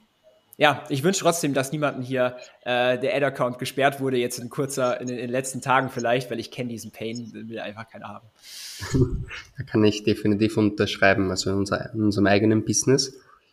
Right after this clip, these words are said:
Speaker 2: wie gesagt, April, Mai, Juni war nicht gut mit den Evergreen-Webinaren. Und wir sind halt mit dem Rücken zur Wand gestanden. Wir haben halt diesen Zero-Friction-Funnel zum Glück aufgebaut, der jetzt gut konvertiert und schönen roas hat. Aber zusätzlich habe ich in alle Richtungen geschossen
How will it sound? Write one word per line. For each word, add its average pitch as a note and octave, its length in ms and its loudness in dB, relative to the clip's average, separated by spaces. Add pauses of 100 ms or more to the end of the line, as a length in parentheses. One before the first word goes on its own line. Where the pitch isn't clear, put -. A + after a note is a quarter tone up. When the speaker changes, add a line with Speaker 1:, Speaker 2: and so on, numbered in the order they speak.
(140)
Speaker 2:
wie G2+ 80 2
gesagt, - 580 0 (180)
April, A2 640 4
Mai, G2 240 6
Juni G2+ 400 4
war G2+ 100 6
nicht A2+ 340 4
gut C#3 320 0 (100)
mit G#2+ 160 2
den G#2+ 80 4
Evergreen-Webinaren. G2+ 1080 4
Und D3 80 -12 (200)
wir G#2 100 0
sind A2 160 6
halt G2+ 100 8
mit G#2 120 8
dem G2+ 40 0
Rücken A2+ 320 4
zur - 120 2
Wand B2+ 280 8
gestanden. F#2+ 460 2
Wir F#2+ 60 2
haben F#2+ 60 4
halt F#2+ 140 -2
diesen - 160 -4
Zero-Friction-Funnel A2+ 1000 4
zum A2+ 180 -2
Glück - 200 0
aufgebaut, G2+ 480 2
der G#2 80 6
jetzt - 160 0
gut G#2+ 160 -2
konvertiert G#2+ 600 6
und G#2 160 2
schönen G2+ 260 4
roas A#2 360 6
hat. C3 200 2 (680)
Aber A2 200 8
zusätzlich A#2 720 4
habe G2+ 160 6
ich - 440 -6
in G2 200 -2
alle G#2 240 8
Richtungen A2 580 6
geschossen B2 720 2